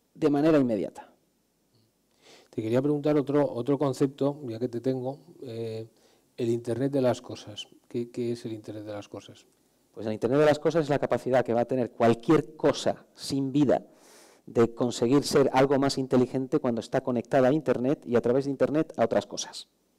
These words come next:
Speaker 1: Es decir, si tu nevera de pronto está conectada a Internet y tiene sensores que ve que le falta, eh, que le falta leche o que solo te queda una,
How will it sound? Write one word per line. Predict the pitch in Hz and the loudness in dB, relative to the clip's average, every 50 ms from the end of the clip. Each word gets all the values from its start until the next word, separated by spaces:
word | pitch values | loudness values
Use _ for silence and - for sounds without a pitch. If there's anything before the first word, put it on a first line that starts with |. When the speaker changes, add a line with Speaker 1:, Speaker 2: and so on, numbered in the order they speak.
| _ _ _ _ _ _ _ _ _ _ _ - | _ _ _ _ _ _ _ _ _ _ _ 0
Speaker 1:
Es | 262 120 | 0 2
decir, | 110 107 98 - 98 - - - _ _ _ _ _ _ - _ _ _ | 2 2 0 0 -10 -12 -14 -20 _ _ _ _ _ _ -20 _ _ _
si | - 117 120 | -6 -6 -6
tu | - - 113 | -4 -6 -2
nevera | 110 107 123 151 156 120 - - - - - _ _ _ _ _ | 0 4 6 6 6 6 4 0 -10 -20 -20 _ _ _ _ _
de | _ 117 110 | _ -8 -6
pronto | - 127 139 139 - | -2 -2 -2 0 -2
está | 110 - - 147 131 | -4 -4 -2 -4 -2
conectada | - 127 123 117 _ - 135 | -2 -2 -4 -2 _ 0 2
a | 127 | 2
Internet | 123 123 127 123 139 147 135 127 117 | 2 0 0 0 0 0 -2 -2 -4
y | |
tiene | 107 - 123 123 | -6 -4 -4 -4
sensores | - 123 120 - - 139 120 110 - | -4 -6 -8 -4 -2 -2 -2 -2 0
que | - 113 | 0 2
ve | 120 123 120 120 - - - _ _ _ | 2 2 2 0 -8 -20 -20 _ _ _
que | - 110 | -2 0
le | 107 107 | 0 0
falta, | - - 135 135 135 139 131 131 127 123 120 - - 120 113 113 | 2 2 0 2 2 2 2 4 4 4 2 2 0 0 0 0
eh, | - | -2
que | - - | 0 2
le | 110 110 | 2 2
falta | - - 127 127 127 123 | 4 2 0 4 6 6
leche | 131 147 143 - 107 | 6 6 4 2 -4
o | 107 | -2
que | - 107 | -2 -4
solo | - - - 131 127 127 | -4 -2 0 0 0 0
te | - 123 | -2 -2
queda | - 147 135 120 | 2 4 4 4
una, | 117 123 123 120 | 4 2 0 -2